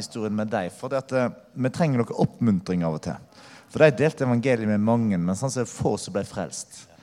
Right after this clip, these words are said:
Men det er en sånn historie som bare viser at, eh, Gud virker i det som blir sådd.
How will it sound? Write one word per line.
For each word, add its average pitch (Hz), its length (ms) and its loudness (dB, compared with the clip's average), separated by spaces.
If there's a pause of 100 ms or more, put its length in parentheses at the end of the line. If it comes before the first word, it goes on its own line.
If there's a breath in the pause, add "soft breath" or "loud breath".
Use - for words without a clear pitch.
(240 loud breath)
Men 117 160 -2
det 156 60 4
er 143 80 2
en - 20 -2
sånn 147 160 0
historie 131 640 0
som 107 100 -6
bare 110 220 4
viser 107 320 -4
at, - 180 -14
eh, 90 460 -4 (100)
Gud 107 240 0
virker - 560 -10
i 98 80 -8
det 110 160 -4
som 98 140 -10
blir 98 100 -6
sådd. - 460 -8